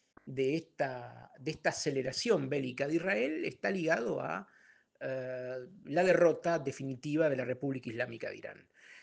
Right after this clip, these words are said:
que también está por un, con un proceso bastante complejo, eh, internamente respecto a la posibilidad de instalar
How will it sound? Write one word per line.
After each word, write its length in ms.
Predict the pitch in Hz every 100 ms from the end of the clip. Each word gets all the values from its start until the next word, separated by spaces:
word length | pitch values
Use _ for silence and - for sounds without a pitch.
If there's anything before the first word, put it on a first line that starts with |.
| _
que 100 | 208
también 260 | 240 285 277
está 240 | 254 226
por 140 | 170
un, 140 | 151 160
con 200 | - 139
un 100 | 147
proceso 640 | 139 - 135 160 180 175 -
bastante 560 | 131 127 - 135 139
complejo, 760 | 151 160 262 - - 135 - -
eh, 160 | 120 117
internamente 800 | 120 143 143 165 156 147 147 254
respecto 600 | 156 - 156 151 147 143
a 260 | 208 - _ _ -
la 280 | 127 127
posibilidad 540 | 131 135 151 139 147 226
de 80 | 190
instalar 500 | - 139 175 -